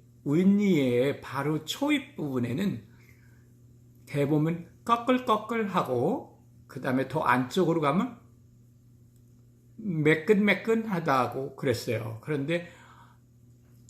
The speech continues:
첫 윗니 윗부분은 꺼끌꺼끌한 부분이 위치에 맞는 건가요? 아니면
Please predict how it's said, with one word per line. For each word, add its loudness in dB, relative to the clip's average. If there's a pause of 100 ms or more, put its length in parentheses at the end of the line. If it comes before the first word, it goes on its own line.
첫 0 (220)
윗니 2
윗부분은 0 (1000)
꺼끌꺼끌한 0
부분이 -4 (1200)
위치에 4
맞는 0
건가요? -2
아니면 -6